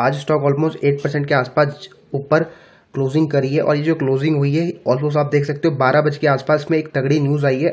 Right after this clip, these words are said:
और एक ब्रेकआउट भी हुआ है। तो दोस्तों, जो न्यूज़ आई है, मैं आपको पहले एक बार न्यूज़ दिखा देता हूँ। अ, जो इनके बोर्ड मीटिंग में कंसीडर किया जा रहा है कि ये आपको बोनस इशू कर सकती है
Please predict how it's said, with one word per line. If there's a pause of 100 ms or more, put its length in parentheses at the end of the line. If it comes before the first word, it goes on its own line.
और
एक
ब्रेकआउट
भी
हुआ
है। (460)
तो
दोस्तों,
जो
न्यूज़
आई
है,
मैं
आपको
पहले
एक
बार
न्यूज़
दिखा
देता
हूँ। (440)
अ,
जो
इनके
बोर्ड
मीटिंग
में
कंसीडर
किया
जा
रहा
है
कि
ये (280)
आपको
बोनस
इशू
कर
सकती
है